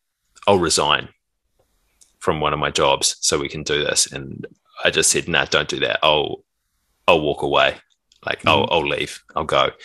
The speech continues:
Speaker 1: And as soon as I said it, my face just broke into this massive smile.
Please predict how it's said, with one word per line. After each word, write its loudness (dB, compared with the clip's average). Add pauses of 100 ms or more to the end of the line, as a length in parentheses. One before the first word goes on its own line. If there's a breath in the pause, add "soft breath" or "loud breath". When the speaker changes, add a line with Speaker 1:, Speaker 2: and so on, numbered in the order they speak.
(640 loud breath)
Speaker 1:
And 4
as 6
soon 4
as 4
I 6
said 2
it, 0 (1400)
my 0
face 2
just -2
broke 2
into -2
this 0
massive -2
smile. 2